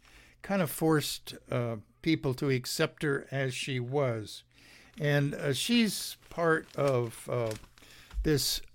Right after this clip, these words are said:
Amor para Todos. That means, um, love for all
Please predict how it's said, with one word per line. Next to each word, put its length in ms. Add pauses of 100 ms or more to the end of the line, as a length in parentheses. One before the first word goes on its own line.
(120)
Amor 760 (200)
para 540
Todos. 720 (180)
That 140
means, 500 (760)
um, 560 (520)
love 300
for 260
all 440